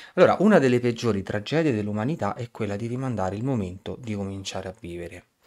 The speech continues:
E qui secondo me ovviamente si riferisce alla, eh, cioè ci dobbiamo concentrare sul significato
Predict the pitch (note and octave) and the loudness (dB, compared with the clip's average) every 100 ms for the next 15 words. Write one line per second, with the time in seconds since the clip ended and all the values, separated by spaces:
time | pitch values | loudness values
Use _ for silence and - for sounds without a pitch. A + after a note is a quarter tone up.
0 | - - - D3 E3+ - G#2 C#3+ E3 G#2+ | -16 -10 -4 2 2 2 -2 0 2 0
1 | F#2+ _ _ - - _ _ _ - - | -4 _ _ -20 -20 _ _ _ -16 -10
2 | B2 A#2+ A2+ A2 A2+ G2+ - - G#2+ A2+ | -4 -2 -2 -4 -6 -8 -12 -10 -8 -6
3 | B2+ A2+ G2+ - G#2+ G#2+ A2+ G#2+ G#2 G2+ | -4 -4 -6 -6 -6 -6 -6 -6 -4 -4
4 | - _ A#2 G2+ G2+ G#2 - - - _ | -6 _ -16 -14 -14 -14 -16 -18 -20 _
5 | - G#2 - G#2+ A#2 A2 A2 A2+ C3 B2+ | -10 -10 -10 -8 -6 -6 -6 -8 -10 -6
6 | G#2+ G2 G#2 G2 F2+ - - - - - | -6 -6 -10 -10 -10 -14 -20 -20 -14 -4
7 | A#2+ A#2 - A2+ C3+ G#2 G2+ F#2+ G2+ | -2 -2 -4 -2 2 2 -2 -10 -14